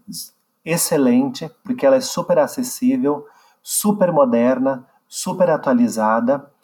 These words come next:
e facilita, ah, a informação, ah, principalmente nesse novo universo tecnológico que nós estamos. Então, ficar sempre de olho nas novidades e,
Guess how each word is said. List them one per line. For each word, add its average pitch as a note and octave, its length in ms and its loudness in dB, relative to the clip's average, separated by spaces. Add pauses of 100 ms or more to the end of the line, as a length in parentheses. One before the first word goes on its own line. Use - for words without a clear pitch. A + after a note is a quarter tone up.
(460)
e C#3 540 2
facilita, D3+ 1120 0
ah, B2 760 0
a B2+ 60 4
informação, C3 920 0 (680)
ah, A2 240 -2
principalmente B2+ 760 2
nesse C3 320 0
novo A#2+ 760 0 (420)
universo B2 560 2
tecnológico A#2 680 0
que - 100 -4
nós A2+ 200 0
estamos. G2 460 -8
Então, C3+ 300 0
ficar B2+ 360 -4
sempre F3 380 -4
de C3 160 -2
olho B2 420 2 (260)
nas C#3 200 2
novidades B2+ 760 -2 (840)
e, C#3 480 2